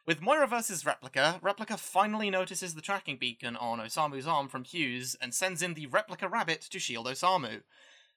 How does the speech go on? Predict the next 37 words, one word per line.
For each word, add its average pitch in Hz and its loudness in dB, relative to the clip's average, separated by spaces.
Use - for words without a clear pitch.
"And 349 -2
just - 2
where 262 4
did 233 0
you 226 2
get 226 0
that?" 190 -2
Moira 131 2
asks. 120 0
After 226 6
noting 320 2
that 269 0
her 233 0
trigger 220 0
makes 190 2
it - -6
difficult 175 -4
to 139 2
kill 175 0
it 151 0
or 123 -2
warp 160 -2
it, 131 4
she 208 -2
instead 262 2
uses 202 0
the 165 -2
small 240 0
window 180 0
attack 117 0
to 127 -10
slice 185 -2
Triplica's 196 -10
main 208 0
body 208 2
in 196 2
half. 180 4